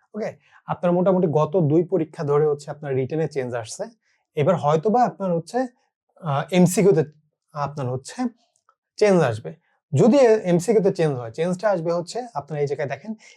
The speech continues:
ইংলিশ and জিকেতে পঁচিশ মার্ক, ম্যাথে তিরিশ মার্ক, মানে হচ্ছে ম্যাথে দশ মার্ক বাড়ানো হয়েছে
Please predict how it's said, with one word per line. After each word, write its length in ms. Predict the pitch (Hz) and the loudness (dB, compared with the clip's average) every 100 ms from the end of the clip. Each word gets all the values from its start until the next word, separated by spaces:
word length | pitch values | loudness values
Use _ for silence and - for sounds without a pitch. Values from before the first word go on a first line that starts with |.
| _ | _
ইংলিশ 420 | 190 220 233 240 | 0 2 2 0
and 520 | - - 143 135 131 147 - 135 | -8 -12 -10 -8 -8 -10 -8 0
জিকেতে 320 | 170 202 202 | 2 2 0
পঁচিশ 400 | 190 202 214 - | 0 -2 -4 -8
মার্ক, 200 | 190 240 _ _ _ _ 139 | -10 -10 _ _ _ _ -2
ম্যাথে 280 | 151 160 | -2 -2
তিরিশ 340 | 196 165 123 135 | -2 -2 -2 -6
মার্ক, 220 | 113 113 | -14 -12
মানে 160 | 135 135 | -10 -10
হচ্ছে 220 | 135 160 | -12 -8
ম্যাথে 380 | 135 147 165 233 | -4 -4 0 2
দশ 280 | 160 160 - | 2 0 -4
মার্ক 120 | 160 | -4
বাড়ানো 260 | 156 165 156 | -2 -2 -6
হয়েছে 400 | 160 165 254 | -10 -10 -8